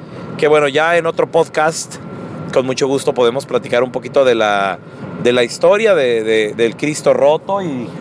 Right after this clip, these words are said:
la historia detrás de, pero por lo pronto te digo, eh, lo que es, eh,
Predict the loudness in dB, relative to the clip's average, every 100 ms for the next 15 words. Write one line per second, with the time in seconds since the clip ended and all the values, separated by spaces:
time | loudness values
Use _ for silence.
0 | -12 -2 0 0 2 4 4 2 2 0
1 | 2 0 0 -6 -16 -14 -14 -12 -12 -12
2 | -12 -12 -12 -12 -8 0 2 4 2 4
3 | 4 2 2 2 4 4 0 -2 -16 -14
4 | -12 -12 -2 2 4 4 4 2 0 0
5 | 0 2 2 2 4 6 6 6 4 2
6 | -2